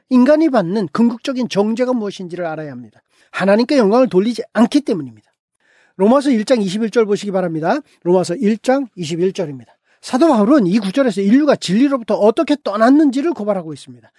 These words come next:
인간의 근본적인 문제를 지적하고 있습니다. 하나님을 알되, 자, 여기서 잠깐 멈추겠습니다. 하나님을 알았다는 무슨 뜻일까요? 모든 인류가, 모든 사람들이 하나님을 알았다는 말입니까? 네, 그렇습니다.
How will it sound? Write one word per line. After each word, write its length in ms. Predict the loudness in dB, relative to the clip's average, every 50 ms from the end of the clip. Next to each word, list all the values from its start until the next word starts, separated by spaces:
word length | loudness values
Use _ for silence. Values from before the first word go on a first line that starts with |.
| _ -2 2
인간의 360 | 4 4 4 4 4 2 2
근본적인 540 | 2 2 2 4 2 2 0 -2 -2 -2 2
문제를 400 | 2 2 4 4 2 2 2 0
지적하고 420 | -2 -6 -8 -8 -8 -10 -12 -12
있습니다. 400 | -12 -12 -14 -16 -16 -16 -18 -20 _ _ _ _ _ _ _ _ _ _ _ _ _ _
하나님을 560 | _ -14 -12 -8 -6 -4 -2 0 0 2 4
알되, 460 | 4 4 4 2 2 0 0 -2 -2 _ _ _ _ _ _ _ -4
자, 140 | 0 2
여기서 240 | 2 4 2 0 0
잠깐 300 | 0 0 2 0 0 2
멈추겠습니다. 760 | 0 -2 -2 -2 -4 -6 -6 -6 -6 -12 -12 -12 -12 -14 -14 -14 -16 _ _ _ _ _ _ _ _
하나님을 540 | -14 -6 -4 -2 0 0 0 0 -2 -4 -6 _
알았다는 1120 | -6 -2 0 0 0 0 _ _ -2 0 0 0 -2 -4 -6 -10 -12 -8 -2 2 2 4
무슨 240 | 4 4 2 0 0
뜻일까요? 420 | 0 -4 -10 -10 -10 -14 -16 -20 -20 _ _ _ _ _ _ _ _ _ _ _ _ -4
모든 380 | 0 2 2 4 4 4 4
인류가, 440 | 4 4 2 0 0 -2 -2 -2 -2 -2
모든 320 | 0 2 4 4 4 2
사람들이 380 | 2 2 0 -2 -2 -2 -2 -4
하나님을 360 | -4 -2 -4 -4 -4 -6 -8 _ _ _ -10
알았다는 500 | -6 -4 -4 -2 _ 0 0 2 2 2
말입니까? 500 | 2 2 2 0 -4 -6 -6 -10 -14 -20 _ _ _ _ _ _ _ _ _ _ 0
네, 220 | 2 4 4 2
그렇습니다. 500 | 0 -2 -8 -8 -10 -14 -18 _ _ _